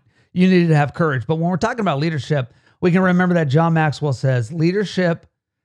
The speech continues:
uh, or a leadership position, you know, doesn't give a person courage, but courage can give him or her a leadership position." And of course,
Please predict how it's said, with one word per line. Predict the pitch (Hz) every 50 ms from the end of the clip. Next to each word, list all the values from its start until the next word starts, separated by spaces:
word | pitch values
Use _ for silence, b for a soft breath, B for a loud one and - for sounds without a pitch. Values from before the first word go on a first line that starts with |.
| _ _ -
uh, | 160 156 151
or | 139 147 165 - -
a | 156
leadership | 151 165 190 202 208 - 208 165
position, | 135 156 147 170 143 - 151 151 147 147 -
you | 147 139
know, | 131
doesn't | 123 113 160 170 180 175 190 165 139
give | 120 160 160 147
a | 143 131
person | - - - 160 135 - 131 127 -
courage, | - - 185 185 185 165 139 120 117
but | 127 - - -
courage | - - 202 208 214 214 196 156 127 -
can | 170 165 156 135
give | 120 156 160 165 165 160 151 123
him | 131 151 156 165 151
or | 143 127
her | 131 156 160 156 139 127 120 113 - _ _ _ _ _ _ _ _ -
a | 143 139
leadership | 135 139 131 123 123 113 - 127 110
position." | - 123 113 120 120 110 - 113 101 110 131 135 _ _ _ _ _ _ _ -
And | 147 160
of | 151 135
course, | - 196 214 214 160 -